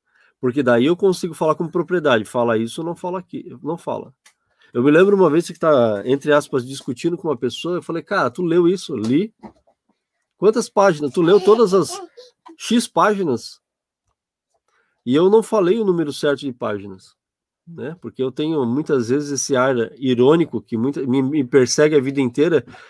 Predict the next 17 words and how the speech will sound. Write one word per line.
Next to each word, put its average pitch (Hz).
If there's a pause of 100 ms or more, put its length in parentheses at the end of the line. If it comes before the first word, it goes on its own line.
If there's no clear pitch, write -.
(140)
e 127
eu 165
fiz 190
de 185
propósito, 180
falei 127
um 160
número 151
lá, 131 (400)
ali, 170 (380)
mas 110
eu 104
sabia 151
que 180
não 143
era 120
aquilo. -